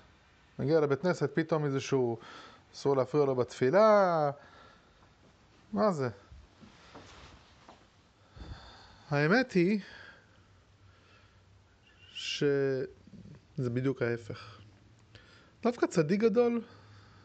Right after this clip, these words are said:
יכול לקיים מצוות בצורה פשוטה, בלי הידורים, לא צריך להחמיר על עצמו יותר מדי. אבל מישהו שהוא לא כזה איי איי איי, שהוא לא צדיק גדול, שיכול להיות שפה ושם עשה איזה עבירה קטנה,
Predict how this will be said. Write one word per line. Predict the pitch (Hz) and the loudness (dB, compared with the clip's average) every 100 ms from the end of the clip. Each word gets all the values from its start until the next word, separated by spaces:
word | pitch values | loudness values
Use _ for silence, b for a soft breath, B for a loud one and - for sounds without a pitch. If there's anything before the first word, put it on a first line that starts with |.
| B B | B B
יכול | 147 - 190 | -6 0 0
לקיים | 180 170 165 | 2 0 0
מצוות | 151 - 175 147 | -4 -2 -2 0
בצורה | 127 135 143 | -4 -2 -2
פשוטה, | - 190 - 151 143 | -2 -4 0 0 0
בלי | 147 202 | 0 0
הידורים, | 185 143 139 170 170 156 151 B B B B B B - | 0 0 0 0 0 -2 -6 B B B B B B -6
לא | 190 | 0
צריך | 208 156 | 0 2
להחמיר | 123 - 165 | -2 0 0
על | 190 | 0
עצמו | 175 - | 0 0
יותר | 156 - 151 | -2 0 -2
מדי. | 143 135 131 131 - b b b b b b b b - | -2 -2 -2 -4 -10 b b b b b b b b -2
אבל | 151 | 0
מישהו | 208 311 302 | 0 0 -2
שהוא | - 190 190 | 0 2 2
לא | 302 | 0
כזה | 285 202 180 156 - | -2 0 0 0 0
איי | 139 131 | 0 0
איי | 127 123 | 0 -2
איי, | 117 165 254 233 B B B B B B B _ | -2 -2 -4 -10 B B B B B B B _
שהוא | - 156 147 | -6 -4 0
לא | 233 | -2
צדיק | - 123 196 185 | -2 -2 0 0
גדול, | 139 120 120 156 B B B B B | 0 0 0 -2 B B B B B
שיכול | - - 120 110 - - 160 285 | -16 -6 -4 -2 -4 -4 -4 -2
להיות | 277 - | -4 -2
שפה | 190 196 | 0 2
ושם | 180 180 165 | 0 0 -2
עשה | 143 214 | 0 0
איזה | 220 160 | 2 0
עבירה | 139 135 127 | 2 0 -2
קטנה, | - 131 135 | -4 -2 -2